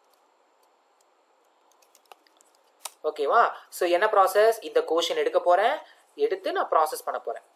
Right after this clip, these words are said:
எனக்கு தெரிஞ்சு புரிஞ்சிருக்கும்னு நினைக்கிறேன். So, இது வந்து முன்னாடி பேஸ்லயே வந்து, அதாவது ஒரு அஞ்சு base எனக்கு வந்து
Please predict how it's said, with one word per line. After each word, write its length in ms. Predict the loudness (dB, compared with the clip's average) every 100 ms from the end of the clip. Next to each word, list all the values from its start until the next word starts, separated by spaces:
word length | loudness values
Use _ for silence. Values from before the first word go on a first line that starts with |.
| _ _ _ _ _ _ _ _ _ _ -14
எனக்கு 160 | -8
தெரிஞ்சு 220 | -6 -6 -8
புரிஞ்சிருக்கும்னு 400 | -8 -6 -4 -4
நினைக்கிறேன். 280 | -2 -4 -6 -12 -16
So, 80 | -10 -8 -4
இது 120 | 2
வந்து 260 | 2 4 2 2 -4 -14 _ _ _ -4
முன்னாடி 380 | 4 6 6 6
பேஸ்லயே 380 | 4 4 6 6 6
வந்து, 120 | 4
அதாவது 200 | 6 6 8
ஒரு 80 | 6
அஞ்சு 220 | 4 0 8
base 200 | 8 8 -2
எனக்கு 180 | -2
வந்து 120 | -2